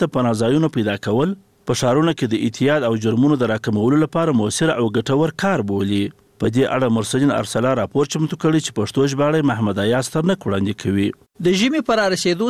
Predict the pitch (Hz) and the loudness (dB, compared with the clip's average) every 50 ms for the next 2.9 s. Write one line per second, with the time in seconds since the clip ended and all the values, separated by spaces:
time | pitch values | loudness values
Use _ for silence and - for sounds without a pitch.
0 | 220 - 233 226 226 - - 175 170 - 214 220 214 196 180 - - 226 226 214 | 0 0 0 0 0 0 -2 -2 -2 0 2 2 4 2 2 2 2 2 2 2
1 | 196 - - 175 165 156 185 254 254 269 226 - - 226 220 208 214 214 196 220 | 2 2 0 -2 0 0 0 2 2 2 2 2 2 2 4 4 2 2 0 -2
2 | 214 - 220 196 190 175 - 170 165 180 196 196 175 170 165 170 190 | -2 -2 0 0 0 0 0 2 2 2 2 2 2 0 2 2 2